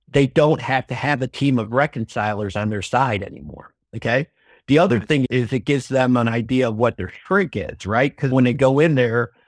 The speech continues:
and they go see things, they're also gonna see things that are gone, right? So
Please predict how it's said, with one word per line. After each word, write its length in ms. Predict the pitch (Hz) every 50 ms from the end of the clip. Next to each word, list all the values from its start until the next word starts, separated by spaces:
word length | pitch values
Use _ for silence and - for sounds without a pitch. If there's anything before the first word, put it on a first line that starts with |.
| _ - - -
and 160 | 127 131 135
they 100 | 127 113
go 160 | 131 127 127
see 240 | - - 175 190 185
things, 420 | - - 117 117 117 113 117 113 110 - _ _ _
they're 120 | - 127 139
also 320 | 139 160 165 - - 139
gonna 220 | 127 135 131 127 -
see 240 | - - 135 131
things 280 | - - 131 127 123 -
that 120 | 120 110
are 100 | 113 117
gone, 360 | - 117 143 156 131 - - - _ _ _ _ _ -
right? 320 | 104 117 135 147 - _ _ _ _ _ _ _ -
So 280 | 135 127 127 120 107